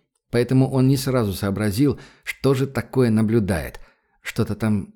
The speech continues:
двигалось, что-то крупное, какие-то огромные серо-бурые валуны, лениво, медленно перекатывающиеся по внутренней территории. И лишь спустя несколько секунд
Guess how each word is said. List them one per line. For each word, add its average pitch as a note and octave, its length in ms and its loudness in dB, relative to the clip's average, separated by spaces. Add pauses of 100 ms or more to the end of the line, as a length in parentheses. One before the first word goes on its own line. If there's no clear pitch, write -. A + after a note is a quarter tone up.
(100)
двигалось, F2+ 880 -6
что-то - 480 -6 (120)
крупное, F2+ 680 -4 (200)
какие-то G#2+ 500 -2
огромные G2+ 640 2
серо-бурые G#2+ 840 0
валуны, G2+ 760 0 (200)
лениво, A2+ 840 2
медленно B2+ 480 2
перекатывающиеся B2 1080 0
по A2 200 -4
внутренней B2+ 540 0
территории. G#2+ 920 0 (320)
И F#2 80 0
лишь C3 380 0
спустя C3+ 500 -2
несколько C3 540 0
секунд A#2+ 680 0